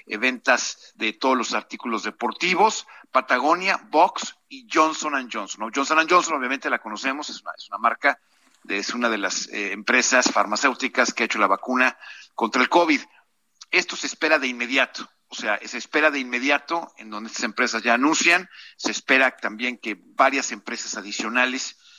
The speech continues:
eh, transnacionales, pero sobre todo protagonistas en la economía americana, se unan a esta ola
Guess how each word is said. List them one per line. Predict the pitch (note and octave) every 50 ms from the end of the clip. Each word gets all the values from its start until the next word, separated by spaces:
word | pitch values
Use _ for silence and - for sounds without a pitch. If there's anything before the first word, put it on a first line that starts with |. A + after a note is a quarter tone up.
| - _ _
eh, | - - - F#2+ F2+ F2 - _
transnacionales, | - A2+ G#2+ - A#2+ A#2 - - B2 A#2+ C3 C#3 D3 D3 D3 D3 C#3
pero | - - G2+
sobre | - A2+ G#2+ G2
todo | - - C3+ C#3 C#3 B2+ - - - - _ _
protagonistas | - A#2 - - A#2+ A2 A#2+ B2+ C#3 D3 C#3+ - - - -
en | -
la | A#2+ A2+
economía | - - A2+ A2+ A2+ B2
americana, | B2 B2 A2+ A2+ - - C3+ C3 C3+ C3+ C3+ - - - _ _
se | - - - B2+ B2
unan | B2+ C3+ D#3 E3 E3 E3 D#3+ C#3+ -
a | A#2 B2
esta | B2+ B2+ - - - - B2+ - - _
ola | _ D#3 D#3+ D#3 D3+ D3+ D#3+ F#3+ G#3+ G3+ _